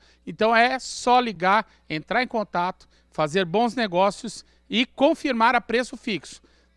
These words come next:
De domingo em diante, aí é no martelo, aí é outra situação. Então, nós vamos encerrando aqui a nossa participação. Obrigado a todos, obrigado às mesas operadoras, obrigado a toda a equipe aqui presente.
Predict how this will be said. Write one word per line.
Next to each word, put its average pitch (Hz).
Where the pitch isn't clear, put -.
De 185
domingo 262
em 247
diante, 233
aí 220
é 226
no 240
martelo, 196
aí 196
é 202
outra 196
situação. 180
Então, 233
nós 240
vamos 226
encerrando 208
aqui 196
a -
nossa 196
participação. 240
Obrigado 185
a 165
todos, 226
obrigado 190
às 160
mesas 180
operadoras, 180
obrigado 180
a 180
toda 190
a -
equipe 180
aqui 180
presente. 226